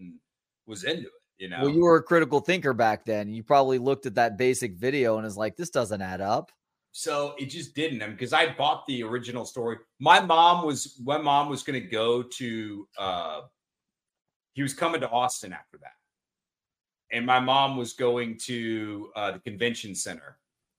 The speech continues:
Speaker 2: Hmm.
Speaker 1: Palmer Auditorium, um, to go see him. So they all got pulled out of school. I mean, so I think for her, it was a big imprint. And she loved the whole Jackie O, the whole romantic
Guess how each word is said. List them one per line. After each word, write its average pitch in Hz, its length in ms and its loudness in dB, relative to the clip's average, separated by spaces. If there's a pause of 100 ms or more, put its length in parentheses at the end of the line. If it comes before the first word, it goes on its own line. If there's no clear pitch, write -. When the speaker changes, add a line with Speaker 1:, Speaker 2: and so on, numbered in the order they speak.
(180)
Speaker 2:
Hmm. 127 80 -10
Speaker 1:
Palmer 104 340 2
Auditorium, 82 680 -6 (800)
um, 87 640 0 (560)
to 127 100 -8
go 113 220 2
see 113 260 -6
him. 78 140 -14 (640)
So 117 160 -8
they 131 200 4
all 143 120 8
got 131 300 -2
pulled 127 260 -2
out 113 140 0
of 110 80 -6
school. 110 540 -2
I 107 40 -2
mean, 107 180 -8
so 135 140 -4
I 135 80 2
think 156 220 -4
for 123 100 2
her, 120 200 4
it - 20 -2
was 113 140 -8
a 101 40 -14
big 98 200 -6
imprint. 98 460 -6 (580)
And 98 80 -16
she 127 160 -6
loved 104 340 0 (160)
the 107 80 -8
whole 104 240 -6
Jackie 101 560 -2
O, 92 560 0
the 90 80 -6
whole 95 220 -2
romantic 90 640 -4